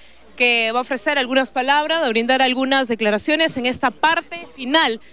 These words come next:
del, eh, recorrido. Recibe el saludo de algunas autoridades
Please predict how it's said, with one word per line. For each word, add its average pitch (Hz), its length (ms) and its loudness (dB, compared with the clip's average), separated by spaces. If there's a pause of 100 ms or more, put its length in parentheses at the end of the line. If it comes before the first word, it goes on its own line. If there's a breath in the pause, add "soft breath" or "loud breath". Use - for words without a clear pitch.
(380 loud breath)
del, 269 260 -2
eh, 233 300 -6
recorrido. 254 600 -2
Recibe 247 320 -12
el 277 80 -6
saludo 262 560 2
de 233 80 -8
algunas 269 480 0
autoridades 247 920 -2